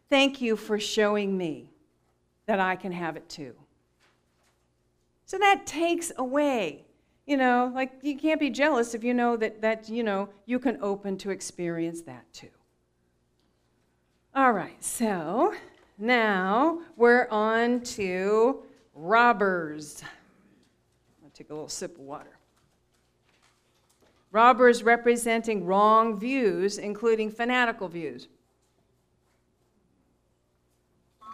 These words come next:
So these wrong views are, uh, negative, limited fearful thinking that, um,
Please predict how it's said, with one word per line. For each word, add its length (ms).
So 180
these 220
wrong 340
views 400
are, 240
uh, 320
negative, 720
limited 680
fearful 460
thinking 480
that, 680
um, 600